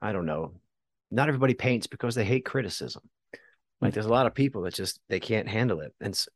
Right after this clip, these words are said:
Speaker 1: I don't know, but professional athletes, they, they got there. They can handle it. They're paid to
Speaker 2: Yeah.
Speaker 1: handle it. It is literally their job.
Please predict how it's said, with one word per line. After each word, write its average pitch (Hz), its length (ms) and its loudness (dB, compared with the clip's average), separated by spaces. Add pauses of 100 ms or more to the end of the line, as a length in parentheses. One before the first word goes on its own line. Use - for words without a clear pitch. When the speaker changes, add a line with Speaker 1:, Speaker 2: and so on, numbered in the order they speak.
(200)
Speaker 1:
I - 80 -6
don't 160 120 -8
know, 71 160 -6
but - 100 -12
professional 131 420 -4
athletes, 127 420 -4 (100)
they, - 80 -6 (580)
they 120 120 4
got 123 240 4
there. 87 240 -4
They 98 100 -6
can 101 120 -6
handle 92 280 -4
it. - 120 -12 (300)
They're 92 100 -10
paid 98 240 -2
to 98 40 -6
Speaker 2:
Yeah. 101 140 4
Speaker 1:
handle 135 160 6
it. - 140 0
It 101 140 -4
is 107 180 -4
literally 110 340 0
their 90 160 -4
job. 92 380 -4